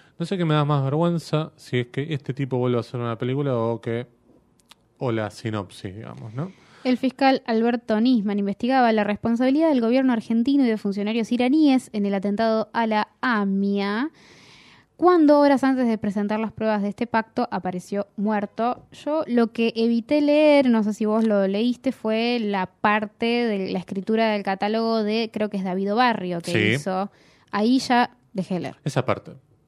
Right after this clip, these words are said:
Speaker 1: Lo
Speaker 2: No
Speaker 1: que,
Speaker 2: la
Speaker 1: lo que
Speaker 2: tengo
Speaker 1: venía
Speaker 2: acá.
Speaker 1: después,
Speaker 2: ¿La,
Speaker 1: es
Speaker 2: la
Speaker 1: lo que
Speaker 2: tenés ahí?
Speaker 1: No,
Speaker 2: No.
Speaker 1: no la tengo acá. Pero es la parte en la que dice, no, es un documento, es algo así, ¿no? Como que se para en el medio, que no, este, politiza. Bueno, está
Speaker 2: No
Speaker 1: bien.
Speaker 2: politiza, pero está en la sección
Speaker 1: <clears throat>
Speaker 2: política.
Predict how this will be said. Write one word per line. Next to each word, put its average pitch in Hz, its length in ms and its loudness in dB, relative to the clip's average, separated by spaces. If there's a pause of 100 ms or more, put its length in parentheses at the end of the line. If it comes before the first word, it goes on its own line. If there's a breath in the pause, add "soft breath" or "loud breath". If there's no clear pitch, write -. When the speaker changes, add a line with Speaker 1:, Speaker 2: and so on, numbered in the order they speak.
(140)
Speaker 1:
Lo - 160 -2
Speaker 2:
No - 0 -
Speaker 1:
que, - 80 0
Speaker 2:
la 117 60 2
Speaker 1:
lo 117 80 4
que - 20 4
Speaker 2:
tengo 123 80 2
Speaker 1:
venía 143 220 4
Speaker 2:
acá. 117 80 0
Speaker 1:
después, 104 320 -8
Speaker 2:
¿La, 196 160 -6
Speaker 1:
es - 80 -10
Speaker 2:
la 190 100 -2
Speaker 1:
lo - 40 -4
que - 60 -6
Speaker 2:
tenés 208 280 -4
ahí? 208 300 -2
Speaker 1:
No, 127 160 2
Speaker 2:
No. 120 60 -2
Speaker 1:
no 117 60 0
la 113 140 0
tengo 98 180 -8
acá. 101 200 -14 (340 soft breath)
Pero 120 160 2
es 131 80 2
la 131 140 0
parte 131 200 0
en 127 60 0
la 120 80 0
que 123 80 -2
dice, 131 200 -4
no, 202 160 -2
es - 120 -8
un 160 120 -6
documento, 131 440 -6
es 147 100 -6 (120)
algo 147 220 0
así, 123 240 -6
¿no? 131 100 -6
Como 139 180 -6
que 120 40 -6
se 127 180 -8
para 175 220 -2
en 156 60 -2
el 143 120 -2
medio, 208 540 -2
que 147 100 -8
no, 131 480 -8
este, 117 600 -10
politiza. 151 800 -6
Bueno, 139 440 -16
está - 160 -12
Speaker 2:
No 277 120 -2
Speaker 1:
bien. - 60 -10
Speaker 2:
politiza, 294 420 -2
pero 277 60 -2
está 254 120 -4
en 254 80 -2
la 247 60 -4
sección 240 360 -6
Speaker 1:
<clears throat> - 0 -
Speaker 2:
política. 226 420 -4